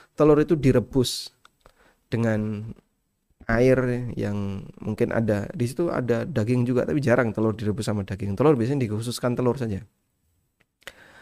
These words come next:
Anda makan telur rebus, ya, atau bawa alat masak sendiri sehingga bisa makan apa misalnya mie instan atau apa, atau minta air panas.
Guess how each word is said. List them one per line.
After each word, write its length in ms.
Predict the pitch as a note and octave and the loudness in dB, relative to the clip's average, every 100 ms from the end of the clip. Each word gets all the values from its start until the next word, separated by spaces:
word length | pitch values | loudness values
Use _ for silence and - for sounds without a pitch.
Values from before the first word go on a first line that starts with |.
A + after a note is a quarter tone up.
| _ - | _ -2
Anda 240 | A#2 D3 | 4 6
makan 360 | C#3+ C#3 C3+ B2+ | 4 0 -2 0
telur 160 | B2 B2 | 2 2
rebus, 640 | A#2 A#2+ C3+ D#3 - - _ _ _ _ _ _ _ _ _ _ _ _ - | 2 2 0 0 -8 -12 _ _ _ _ _ _ _ _ _ _ _ _ 0
ya, 160 | C3 - _ _ _ _ _ _ - - _ _ A2+ | 0 0 _ _ _ _ _ _ -20 -20 _ _ -6
atau 320 | A#2 D#3+ F3+ | 4 4 6
bawa 520 | C#3 A#2+ B2+ C#3 D3 | 6 6 6 4 2
alat 160 | D3 C3+ | 0 0
masak 280 | B2+ B2 B2 | -2 -2 -4
sendiri 560 | B2 G#2+ G#2+ C3 E3 E3 _ _ _ - | -2 0 2 0 -2 -8 _ _ _ -16
sehingga 320 | - G#2+ A#2 | -8 -2 -2
bisa 560 | A2 G#2 G#2 G2+ G2+ - | -2 -2 -2 -4 -6 -6
makan 680 | A2+ G#2+ A#2 A2 A2 A#2+ B2+ _ _ _ _ _ | -6 -4 -2 -2 -4 -10 -16 _ _ _ _ _
apa 200 | A2 B2+ G#2+ | -12 -4 -4
misalnya 320 | G#2+ G#2 G#2 | -2 -4 -2
mie 160 | G#2+ A#2+ | -2 -2
instan 400 | B2 - A2+ A2 | -2 -2 -2 -2
atau 240 | G2+ - | -4 -6
apa, 240 | G#2 - | -6 -8
atau 160 | C3 G3 | -2 0
minta 320 | G3 F3+ F#3+ - | 2 2 0 2
air 200 | D3 C#3+ | 0 0
panas. 520 | A2+ G2+ F#2+ - | -6 -8 -12 -16